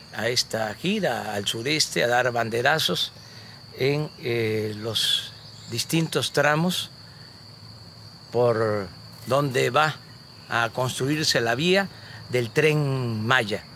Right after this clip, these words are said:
Esta obra, además de ser tan importante, tan importante para la reactivación económica del sureste, va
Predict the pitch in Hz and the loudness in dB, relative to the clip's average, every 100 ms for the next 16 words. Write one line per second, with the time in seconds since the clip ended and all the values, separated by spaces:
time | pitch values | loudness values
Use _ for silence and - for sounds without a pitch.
0 | - - - - 147 151 - 117 143 156 | -20 -18 -18 -6 -2 0 2 4 4 4
1 | 160 160 151 - - 101 110 139 139 - | 4 4 2 -4 -8 -8 -2 -2 -2 -4
2 | - - - - - - - 104 - 139 | -8 -14 -20 -20 -20 -18 -8 -4 0 0
3 | 120 110 175 214 180 135 113 110 110 120 | 0 0 4 4 4 2 -2 -4 -2 -2
4 | 139 - 120 110 180 170 131 123 113 - | -2 -4 -4 0 0 0 -2 -6 -6 -4
5 | 131 123 - 120 - - - - - - | -4 -6 -10 -12 -14 -20 -20 -20 -20 -20
6 | - 117 117 113 110 107 101 104 - 117 | -6 0 2 4 2 0 -4 -10 -4 0
7 | 117 113 - 117 113 143 135 131 - - | 2 0 -2 -4 0 2 2 0 -6 -10
8 | - 117 135 135 123 - 123 104 - - | -6 -2 -2 -2 -4 0 2 0 -6 -18
9 | - - - - 120 147 151 139 135 139 | -18 -18 -18 -4 4 6 6 4 2 4
10 | 143 - - 185 - - - - - - | 6 6 4 2 0 -8 -20 -20 -20 -20
11 | - - - 127 139 143 139 135 127 123 | -20 -18 -2 2 4 4 4 4 4 2